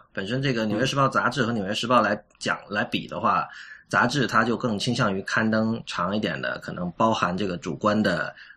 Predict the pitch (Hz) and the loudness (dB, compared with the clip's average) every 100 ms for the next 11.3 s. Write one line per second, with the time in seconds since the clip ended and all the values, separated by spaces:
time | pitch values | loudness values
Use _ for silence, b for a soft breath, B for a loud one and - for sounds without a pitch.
0 | - 117 120 82 73 107 110 87 71 58 | 4 4 6 0 0 2 2 2 -4 -8
1 | 82 67 64 - - - - - - - | -10 -10 -10 -12 -14 -10 -10 -10 -12 -14
2 | _ _ _ _ b b - 90 85 - | _ _ _ _ b b -2 -2 -2 -6
3 | - - B B B B 151 156 156 98 | -10 -12 B B B B 6 8 8 6
4 | 120 139 139 - _ _ 135 156 170 170 | 6 4 2 -4 _ _ -2 2 4 8
5 | 151 127 - 135 110 - 101 110 113 117 | 8 8 6 4 4 2 0 4 4 2
6 | 98 92 95 117 127 90 - - 151 95 | 0 -2 2 2 4 0 -2 -4 -2 0
7 | 127 135 - 127 110 98 104 90 82 67 | 2 0 2 2 2 0 -2 -2 -2 -2
8 | 65 71 65 98 95 101 - 90 104 104 | -4 -8 -8 -4 -2 -2 -2 -2 -2 0
9 | 131 123 90 82 95 101 95 B B B | 6 8 6 2 -2 -4 -4 B B B
10 | B - 127 139 - 135 104 98 92 113 | B 0 2 4 4 4 4 0 2 4
11 | 107 98 | 4 2